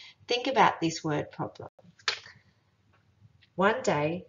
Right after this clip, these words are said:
Jason counted thirty-four ripe tomatoes in his garden. He picked thirteen of them to make pasta sauce. How many were left? So remember, we have to circle our numbers first.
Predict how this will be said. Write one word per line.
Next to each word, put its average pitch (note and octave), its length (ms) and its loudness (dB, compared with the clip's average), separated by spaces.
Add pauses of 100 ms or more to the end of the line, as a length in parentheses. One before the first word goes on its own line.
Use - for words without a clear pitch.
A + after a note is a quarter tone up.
Jason G#3 420 2
counted E3 500 -4
thirty-four G3+ 680 0
ripe D#3 340 2
tomatoes F#3 680 0
in E3+ 160 -4
his D#3 220 -4
garden. - 580 -6 (240)
He F#3 160 2
picked - 460 -6
thirteen E3+ 580 4
of D#3+ 160 -4
them C#4+ 280 -2
to G3+ 120 -2
make D3+ 320 -2
pasta D3 520 -2
sauce. - 540 -12 (220)
How F3+ 280 6
many E3 240 2
were D3 200 0
left? - 320 -8
So - 180 -4
remember, F3+ 680 2 (460)
we E3+ 80 0
have D#3+ 260 -2
to D3 320 0 (320)
circle F#3 720 4
our D3+ 540 0
numbers G3 640 2
first. C#4+ 760 -2